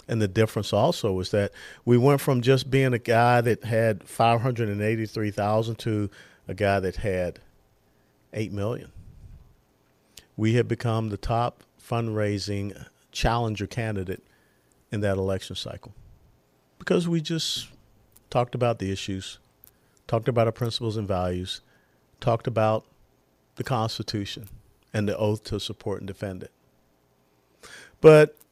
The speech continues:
upon getting up to Washington, D C, I made a promise, not just to myself, but all those other veterans who would come after me, that we would create an organization,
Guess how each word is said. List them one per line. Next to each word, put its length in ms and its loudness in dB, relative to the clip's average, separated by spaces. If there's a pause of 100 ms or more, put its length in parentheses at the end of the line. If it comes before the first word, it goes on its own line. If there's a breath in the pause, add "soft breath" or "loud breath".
(120)
upon 400 6
getting 300 6
up 100 6
to 100 2
Washington, 560 4
D 200 0
C, 460 -2 (140)
I 100 -2
made 600 0
a 80 -6
promise, 720 -2 (760 soft breath)
not 200 2
just 220 -4
to 60 -4
myself, 460 -2
but 100 -4
all 280 0
those 560 -2 (520)
other 180 0
veterans 540 -2
who 100 -4
would 140 -6
come 220 -8
after 300 -6
me, 160 -18 (1600 loud breath)
that 160 8
we 140 8
would 200 8
create 600 6
an 360 0
organization, 800 0